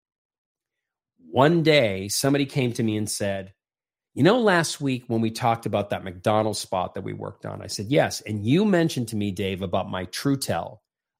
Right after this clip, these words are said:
about that particular, about how I felt about that particular product or that burger or whatever." I was trying to find a name for this program for the longest time.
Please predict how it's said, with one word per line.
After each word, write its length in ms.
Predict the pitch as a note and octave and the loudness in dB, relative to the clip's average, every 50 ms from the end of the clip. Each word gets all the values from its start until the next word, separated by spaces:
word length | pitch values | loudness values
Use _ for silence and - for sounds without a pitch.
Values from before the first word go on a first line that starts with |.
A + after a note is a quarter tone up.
| _ - | _ -8
about 540 | G2 F2+ F2+ - A2 G#2 A2 A2 - - | -6 -6 0 2 4 4 4 2 -2 -2
that 180 | A2 G2+ G2 - | -4 -4 -4 -4
particular, 720 | G2+ - - - G#2+ - - A2 G2+ G2 F#2+ F#2+ F#2+ - - - | -8 -10 -8 -8 -8 -6 -6 -4 -4 -2 -2 -4 -4 -6 -8 -8
about 220 | G2+ G2 G2+ G2 | -4 -2 0 0
how 20 | F2+ | 0
I 100 | F#2 G2 | -2 -4
felt 440 | - - - - B2 B2 A#2 - A#2+ | -6 -2 2 4 4 4 4 2 -2
about 360 | G2 G#2+ G2 F2+ F2+ - - | -2 -2 -2 -4 -4 -6 -4
that 220 | G#2 F#2+ F#2 - | -4 -4 -4 -6
particular 500 | - G2+ - - F#2 - G#2+ F#2+ F#2+ F#2 F2+ - _ _ - | -10 -12 -12 -12 -8 -8 -6 -6 -6 -8 -12 -16 _ _ 0
product 480 | - G#2+ F#2+ E2+ E2+ - - - - _ _ _ _ _ - | 2 2 2 2 -2 -8 -16 -20 -20 _ _ _ _ _ -10
or 100 | G2+ F#2 | -8 -6
that 200 | F#2+ F2 - - _ _ _ _ | -6 -8 -10 -12 _ _ _ _
burger 300 | - G#2+ G2+ F#2 G2 F#2+ | 0 0 0 0 -2 -4
or 120 | F#2+ F#2+ F#2+ | -6 -8 -8
whatever." 420 | G2 F#2+ - - - - - - _ _ _ _ _ _ _ _ _ _ _ _ _ _ _ _ _ _ - | -10 -10 -10 -12 -12 -16 -20 -20 _ _ _ _ _ _ _ _ _ _ _ _ _ _ _ _ _ _ 4
I 140 | C#3+ F3 G3 | 4 6 6
was 160 | A3 - - | 4 2 2
trying 280 | - - F#3+ F3+ F3 | 2 4 6 6 6
to 60 | E3+ - | 6 6
find 220 | - D3 C3 B2 | 4 4 6 6
a 40 | A#2+ | 6
name 240 | B2 B2+ B2 B2 A2 | 6 6 6 4 2
for 80 | - | 0
this 160 | G#2+ A2 - | -4 -6 -6
program 400 | - - A2 G#2 G2+ G#2 G2 F#2 | 0 2 4 4 4 2 0 -2
for 100 | - A2 | -2 -4
the 80 | F#2 G2 | -4 -2
longest 380 | F#2+ F#2+ F#2+ F#2+ F#2+ F#2 - - | 0 0 0 -2 -2 -4 -4 -4
time. 280 | G2+ F#2 F#2 F2+ F2+ | -4 -4 -4 -6 -8